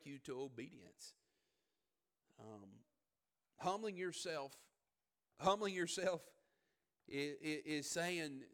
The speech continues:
that ha-, it, through fasting i-, is saying that, that I,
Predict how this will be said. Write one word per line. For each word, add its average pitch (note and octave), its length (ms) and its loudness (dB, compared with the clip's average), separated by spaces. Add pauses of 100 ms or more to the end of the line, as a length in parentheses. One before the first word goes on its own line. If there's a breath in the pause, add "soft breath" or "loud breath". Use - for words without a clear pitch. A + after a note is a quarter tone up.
that D3+ 340 4 (100)
ha-, D#3+ 380 -2
it, D#3 240 -2
through D#3+ 200 2
fasting D#3+ 600 -2
i-, D3 160 2 (100)
is C#3+ 200 -2
saying E3+ 260 -2
that, D3 220 2 (160)
that C#3+ 120 0
I, D#3+ 180 2